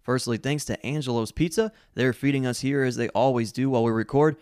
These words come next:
and they, of course, bring pizza to you at our live events at Mount Carmel. If you wanna try more of their pizza or anything else on their menu, it's all delicious.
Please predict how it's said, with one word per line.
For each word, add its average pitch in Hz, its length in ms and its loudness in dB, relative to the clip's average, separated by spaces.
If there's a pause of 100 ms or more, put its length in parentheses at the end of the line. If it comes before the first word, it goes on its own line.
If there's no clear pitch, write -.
(240)
and 131 200 -2
they, 113 120 0
of - 160 -8
course, 123 200 0
bring 127 300 -2
pizza 151 400 -4
to - 160 -8
you 151 340 2
at 104 180 -2
our 98 180 -4
live 123 260 0
events 120 320 -2
at - 80 -8
Mount 104 220 -6
Carmel. 151 400 -6 (200)
If 110 140 -6
you 143 80 6
wanna 151 220 2
try 139 300 0
more 165 280 0
of 151 80 2
their 110 140 0
pizza 98 420 -6 (180)
or - 200 -2
anything 175 360 0
else 117 300 0
on 110 180 -2
their 110 120 0
menu, 110 380 -2 (220)
it's - 220 -8
all 151 240 6
delicious. 107 540 0